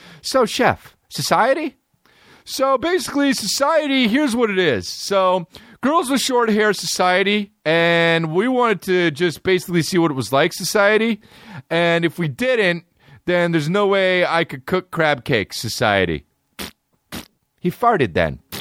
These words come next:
I farted. My glasses got bigger. Bleh, and I threw up everywhere, and it was normal.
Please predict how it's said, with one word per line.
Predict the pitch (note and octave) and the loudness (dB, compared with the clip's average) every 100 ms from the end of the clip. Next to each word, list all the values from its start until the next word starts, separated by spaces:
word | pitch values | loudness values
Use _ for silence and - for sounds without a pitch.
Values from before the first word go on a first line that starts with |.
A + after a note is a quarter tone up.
| - - | -8 -2
I | G3 | 0
farted. | - A2+ F2+ - - - - _ _ F2 G2 G#2+ A2 A2+ A#2 - - - - - | 2 2 2 -2 -10 -14 -14 _ _ -6 -4 -4 -6 -6 -8 -8 -8 -10 -10 -4
My | F#3 | 0
glasses | F3 F3+ G3+ G3+ C3+ | 2 2 0 0 -2
got | B2 A2 - | 0 0 2
bigger. | F#2+ D2+ B1 _ _ _ _ _ _ _ _ _ _ _ _ - | -2 -2 -8 _ _ _ _ _ _ _ _ _ _ _ _ -4
Bleh, | C3+ G#3 G3+ A#3 A3 | 0 2 2 2 0
and | E3 D#3 | -2 -2
I | |
threw | D3+ - G#3+ | -2 -2 -2
up | G3+ | 0
everywhere, | F#3+ D#3 B2+ A#2+ | 0 0 2 2
and | B2 | 0
it | |
was | C3 G#2+ | -4 -4
normal. | A#2+ B2 G2 C2 | 0 2 0 -6